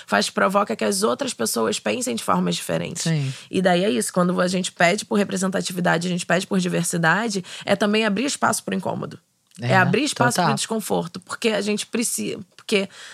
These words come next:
Speaker 1: se deparar com outras realidades, deparar com outras vivências e desconstruir aquelas ideias que pra você era plena,
Speaker 2: É.
Speaker 1: é
Speaker 2: Aquilo que você
Speaker 1: muito
Speaker 2: tava
Speaker 1: doido.
Speaker 2: acostumado, o padrão, o, né, o
Speaker 1: Uhum.
Speaker 2: belo, aquele belo que você construiu.
Speaker 1: Sim.
Speaker 2: E de repente vem uma pessoa muito diferente.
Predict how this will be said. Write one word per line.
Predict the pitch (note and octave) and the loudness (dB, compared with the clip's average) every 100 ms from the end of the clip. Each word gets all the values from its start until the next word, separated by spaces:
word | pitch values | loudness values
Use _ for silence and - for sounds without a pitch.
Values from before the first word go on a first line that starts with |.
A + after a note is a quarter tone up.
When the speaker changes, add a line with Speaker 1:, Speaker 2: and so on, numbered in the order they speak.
| - | -2
Speaker 1:
se | - G#3 | 4 4
deparar | F#3 A3 A#3 G#3 G#3 C#4 | 4 4 4 6 4 4
com | |
outras | C4 A#3 G#3 | 0 0 0
realidades, | G3+ F#3+ F#3 F3 E3+ F3+ | 0 0 2 4 2 0
deparar | F#3+ F3+ F3+ F3 A3+ | -2 2 4 4 2
com | C4+ | 0
outras | A#3+ | -2
vivências | G#3 G3 F3 F#3+ - F3+ | 0 2 0 0 0 0
e | F#3 | 0
desconstruir | F3+ - G3+ - G#3 G3 B3+ | 0 0 0 0 2 2 0
aquelas | D#4 D4 B3+ A3+ | 2 2 2 2
ideias | G#3 G3 F#3+ F#3+ | 4 4 4 2
que | |
pra | G#3 | 2
você | F#3 F#3+ G3 | 2 4 6
era | F#3+ F3+ | 6 4
plena, | - G3+ G3+ C4+ C#4 E3 D#3+ - - | 2 2 4 4 4 2 0 -8 2
Speaker 2:
É. | D3 C#3+ B2+ _ _ - - | 4 4 2 _ _ -14 -2
Speaker 1:
é | - | 2
Speaker 2:
Aquilo | F3 | 4
que | F3+ | 6
você | |
Speaker 1:
muito | F#3+ | 6
Speaker 2:
tava | F3+ | 6
Speaker 1:
doido. | D#3+ | 4
Speaker 2:
acostumado, | - F3+ F3+ D#3 | 4 6 6 6
o | |
padrão, | D#3+ D#3 D#3 D#3 D3 C#3 B2+ | 2 4 4 4 2 -2 -4
o, | |
né, | C3+ C#3 C#3 | 0 2 4
o | |
Speaker 1:
Uhum. | C#3 C3+ | 4 4
Speaker 2:
belo, | D#3+ D#3+ D3+ C#3 C3 | 6 8 8 6 4
aquele | C3 D#3+ | 4 2
belo | C#3+ D#3+ E3 | 4 4 4
que | D#3+ | 2
você | D3+ D3 D#3+ | 0 0 -2
construiu. | D#3 C#3+ D#3 D3 C3 - - | -2 -2 0 0 0 -4 -14
Speaker 1:
Sim. | - G#3 | -6 -2
Speaker 2:
E | F3+ | 2
de | D3 | 2
repente | C#3 D3 | 2 2
vem | D#3 | 2
uma | D#3 | 0
pessoa | - D#3 | 0 0
muito | D3+ D#3+ D#3 D3+ | 4 6 4 2
diferente. | - D3 C#3 A#2 - - | 2 0 0 -4 -8 -12